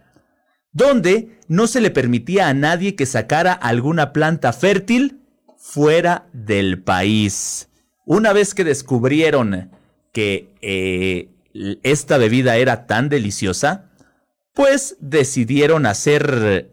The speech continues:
un buen negocio con ella y sobre todo vigilar muy bien esta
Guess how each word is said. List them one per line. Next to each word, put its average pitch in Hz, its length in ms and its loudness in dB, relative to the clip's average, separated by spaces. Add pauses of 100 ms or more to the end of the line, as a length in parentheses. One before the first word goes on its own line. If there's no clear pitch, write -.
(140)
un 185 300 4
buen 202 240 2
negocio 143 580 2
con 120 160 0
ella 180 440 0 (420)
y 120 120 0
sobre 214 400 2
todo 135 380 2
vigilar 123 960 0 (460)
muy 220 720 2
bien 180 680 0 (200)
esta 131 760 -4